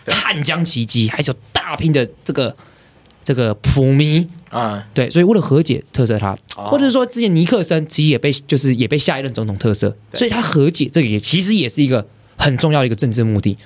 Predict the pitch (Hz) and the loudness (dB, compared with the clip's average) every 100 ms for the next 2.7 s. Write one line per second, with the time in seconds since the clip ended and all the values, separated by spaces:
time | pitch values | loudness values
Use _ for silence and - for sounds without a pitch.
0 | - 233 - 185 160 - 208 175 160 156 | -4 -2 2 0 0 2 2 4 2 2
1 | - 156 160 156 143 135 135 143 139 139 | 2 0 0 0 2 4 4 4 2 2
2 | 117 101 110 101 - - 110 | 2 2 0 -2 -12 -8 -6